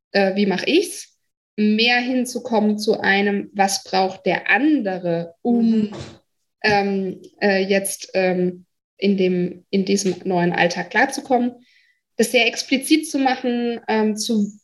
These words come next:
Speaker 1: zu verstehen, wo braucht's Standardisierung für das ganze Team, wo braucht's Individualisierung für eine bestimmte Person.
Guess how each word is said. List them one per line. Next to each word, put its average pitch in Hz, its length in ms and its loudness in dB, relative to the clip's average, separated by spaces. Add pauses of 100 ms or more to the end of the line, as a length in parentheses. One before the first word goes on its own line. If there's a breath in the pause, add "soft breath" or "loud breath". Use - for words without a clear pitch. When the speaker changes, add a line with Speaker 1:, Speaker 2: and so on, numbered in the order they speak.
Speaker 1:
zu - 160 -10
verstehen, 226 540 0
wo 220 80 0
braucht's 202 560 -2
Standardisierung 214 1400 0 (340)
für 202 240 0
das 190 160 -4
ganze 294 260 2
Team, 269 320 0
wo 214 80 2
braucht's 202 460 -2
Individualisierung 202 960 0
für 196 120 -4
eine 185 100 0
bestimmte 185 360 -2
Person. 254 760 0